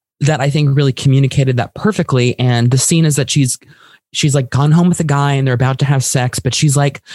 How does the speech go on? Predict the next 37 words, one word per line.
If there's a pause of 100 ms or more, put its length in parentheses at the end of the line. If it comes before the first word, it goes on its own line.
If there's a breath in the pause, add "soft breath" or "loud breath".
(240 loud breath)
not
really
sure
what
the
vibe
is.
So
she
excuses
herself
to
the
washroom
and
she
calls
up
her
girlfriend.
She
goes, (480 loud breath)
"I
can't
really
suss
this
guy
out.
Like,
basically, (140)
I
don't
know
if
he,
like,